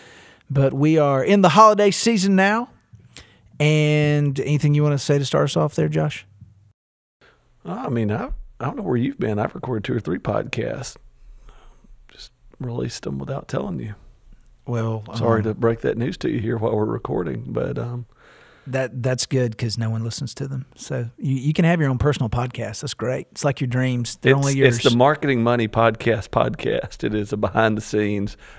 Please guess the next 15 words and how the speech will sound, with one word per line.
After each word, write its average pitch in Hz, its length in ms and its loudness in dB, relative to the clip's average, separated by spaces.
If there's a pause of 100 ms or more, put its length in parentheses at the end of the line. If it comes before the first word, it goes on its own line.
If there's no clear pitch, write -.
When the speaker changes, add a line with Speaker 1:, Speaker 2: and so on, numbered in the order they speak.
(180)
Speaker 2:
expose 107 480 2
Speaker 1:
Your 98 380 0
s-, 98 240 2
Speaker 2:
about 220 100 -8
Speaker 1:
it's 135 140 0
a 120 40 0
self-cast? 147 800 2
Speaker 2:
of - 200 0
what 104 160 4
happens 104 520 0
at 107 140 -2
the - 80 -6
Marketing 107 380 -4
Money - 160 -6
Podcast. - 600 -6